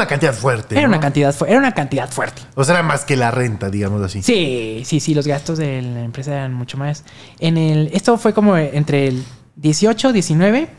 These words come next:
Speaker 2: Y en, eh, antes, un poquito antes de, de pandemia, esto fue en el periodo dieciocho diecinueve, como estos dos años donde... No, no, no, ¿en qué año íbamos? ¿En qué año?
Speaker 1: Dieciocho.
Speaker 2: No, íbamos dieciocho ya.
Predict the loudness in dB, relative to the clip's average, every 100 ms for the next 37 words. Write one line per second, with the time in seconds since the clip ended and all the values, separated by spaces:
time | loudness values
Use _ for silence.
0 | -20 _ _ _ 2 4 6 6 4 2
1 | 0 4 4 6 4 4 4 4 4 2
2 | 0 -4 -4 0 2 2 2 4 6 4
3 | 2 -4 -10 -2 2 2 2 4 4 4
4 | 2 2 2 4 6 6 4 2 2 0
5 | 2 2 2 2 2 2 2 2 2 0
6 | 2 4 4 0 -4 -12 _ _ _ -2
7 | 0 2 0 -2 -2 -2 -2 -4 -4 -8
8 | -8 -4 -2 -2 -2 -2 -4 -6 -8 -12
9 | _ _ _ 0 0 2 2 2 2 2
10 | 4 4 4 2 0 -4 -10 -16 -20 -20
11 | -20 -20 -12 0 0 2 2 2 2 0
12 | 0 -4 -2 2 4 2 0 -2 -2 -2
13 | -2 -4